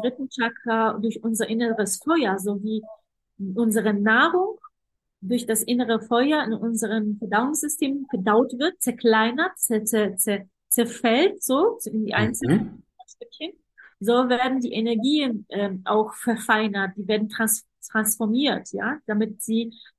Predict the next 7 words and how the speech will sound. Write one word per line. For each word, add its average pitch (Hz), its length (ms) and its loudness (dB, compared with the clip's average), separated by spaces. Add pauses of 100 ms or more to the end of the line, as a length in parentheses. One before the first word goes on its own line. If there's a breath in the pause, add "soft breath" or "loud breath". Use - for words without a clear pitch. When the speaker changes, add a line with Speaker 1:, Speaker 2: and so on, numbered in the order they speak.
(200)
Speaker 1:
auf, 214 440 0
äh, 196 60 0
auf 202 340 0
den 214 200 0
höheren 240 400 2
Ebenen, 208 320 0 (140)
äh, 196 260 -4